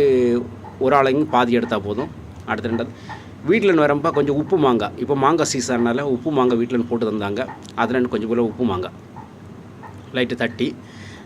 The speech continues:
அதை லைட்டாக வெல்லம் போட்டு நல்லா இளக்கணும். இளக்கிட்டு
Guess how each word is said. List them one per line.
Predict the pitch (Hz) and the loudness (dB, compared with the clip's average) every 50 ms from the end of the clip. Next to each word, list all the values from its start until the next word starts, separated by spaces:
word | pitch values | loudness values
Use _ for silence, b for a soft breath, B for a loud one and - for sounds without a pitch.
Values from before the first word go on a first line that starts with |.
| B B - - - - - | B B -20 -20 -18 -6 0
அதை | - 147 147 160 | 2 4 4 6
லைட்டாக | 151 147 147 147 151 - 160 147 143 139 | 6 6 4 4 2 4 4 6 6 6
வெல்லம் | 131 143 160 156 139 117 | 6 4 4 4 4 2
போட்டு | 139 123 117 131 | 0 2 2 2
நல்லா | 117 117 127 135 143 147 143 | 4 4 4 4 4 4 6
இளக்கணும். | 120 117 120 113 117 107 101 95 98 | 6 4 4 2 0 -4 -4 -4 -2
இளக்கிட்டு | 110 120 143 151 147 135 120 - | 0 2 2 2 2 0 -2 -2